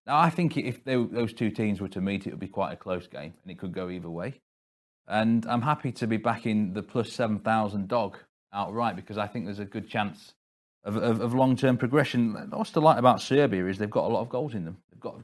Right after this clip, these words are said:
some quality attacking players. Vlahovic, Mitrovic, Dusan Tadic, I know he's getting on a bit now, but he's an inspirational captain. In midfield, um, Milinkovic-Savic,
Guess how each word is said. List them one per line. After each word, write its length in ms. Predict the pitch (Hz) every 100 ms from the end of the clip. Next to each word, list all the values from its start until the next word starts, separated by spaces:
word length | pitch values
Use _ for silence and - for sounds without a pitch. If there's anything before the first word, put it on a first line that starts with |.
| -
some 160 | 127
quality 600 | - - 139 175 151 98 98
attacking 420 | 98 - 113 117
players. 440 | - 60 - - _ _ _ _ _ -
Vlahovic, 460 | 123 135 127 123
Mitrovic, 760 | 110 120 - 117 120 - - - - _ _ _ _
Dusan 300 | 120 117 117
Tadic, 320 | 113 117 110 107
I 60 |
know 180 | 104 113
he's 160 | 120 107
getting 240 | 113 107
on 100 | 113
a 60 | 110
bit 160 | 107
now, 240 | 104 110 110
but 140 | 101
he's 180 | 98 95
an 80 | 98
inspirational 640 | 107 - 101 107 - 110
captain. 520 | - 107 - 110 104 - _ _ _
In 100 | 104
midfield, 520 | 107 - 117 117 113 -
um, 320 | 104 104 104 104
Milinkovic-Savic, 720 | 113 110 98 - 110 113